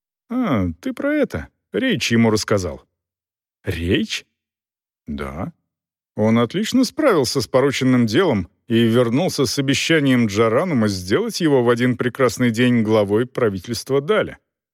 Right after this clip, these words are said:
Конечно, ему поверили. Я знал, что так и будет. «То есть ты сказал Рейчу, что Демерзель — робот,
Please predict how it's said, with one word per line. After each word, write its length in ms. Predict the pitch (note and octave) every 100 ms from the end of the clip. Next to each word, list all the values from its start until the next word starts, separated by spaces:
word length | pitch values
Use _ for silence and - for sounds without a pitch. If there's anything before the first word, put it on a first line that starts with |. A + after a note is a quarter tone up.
| _ _ _ _ -
Конечно, 460 | C4 A3+ - -
ему 260 | A#3 A#3 C3+
поверили. 640 | E3+ C#3+ F#2 C2+ - - _ _ _ _ -
Я 300 | - - C3
знал, 360 | G2+ G#2 G#2
что 240 | - A#2 G2
так 280 | B2+ B2
и 40 | C#3
будет. 460 | G#3+ G3 - - _ _ _ _ _ _ _ _
«То 140 | - C3+
есть 320 | D#3 - - _
ты 220 | A#2+ A#2+
сказал 580 | D3+ - D#3 C#3 D#3 D#3
Рейчу, 480 | C#3 C3+ C#3+ - D#3+
что 280 | - - D#3
Демерзель — 680 | A#2 C3+ C3 G#2+ A2+ C#3+ D3
робот, 600 | B2 G2+ G#2+ B2 E3 -